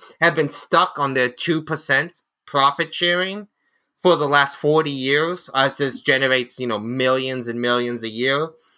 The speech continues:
And then what they do on top of that is there was a loophole in the contract that any merchandising sales that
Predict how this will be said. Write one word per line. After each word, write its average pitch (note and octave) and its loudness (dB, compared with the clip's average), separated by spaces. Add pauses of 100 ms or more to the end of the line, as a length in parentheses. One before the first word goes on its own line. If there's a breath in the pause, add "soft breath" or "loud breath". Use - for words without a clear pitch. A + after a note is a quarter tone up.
(140 soft breath)
And E3+ 2
then G3 4
what F#3 2
they D#3+ 0
do E3+ 2
on C#3 2
top G3+ 2
of A2+ -6
that A2+ -2 (460)
is C#3+ 2
there D3+ 4
was C#3+ 0
a C3+ 6
loophole E3+ 2
in C#3+ -2
the B2 0
contract C#3+ 2
that B2+ 4
any D3 2
merchandising D3 0
sales D#3 2
that C3 0